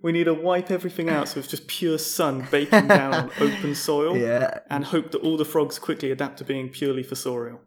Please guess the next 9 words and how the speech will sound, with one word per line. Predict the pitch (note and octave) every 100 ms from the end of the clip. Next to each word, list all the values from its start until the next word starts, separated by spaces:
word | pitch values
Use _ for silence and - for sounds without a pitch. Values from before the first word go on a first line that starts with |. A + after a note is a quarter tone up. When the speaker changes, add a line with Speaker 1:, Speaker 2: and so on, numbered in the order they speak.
| -
Speaker 2:
Oh, | B2 G#2+ - _
gosh, | - G2+ G2 -
that'd | E2 F#2
be | F#2+
ideal. | F#2+ F#2 F2+ G2+ - - -
Speaker 1:
<laughs> | F3 - G3+ A3 - - - - - - - A3
Prevent | - D3+ D#3 D#3
all | D#3
rainfall. | D3 C#3+ C#3+ - B2 -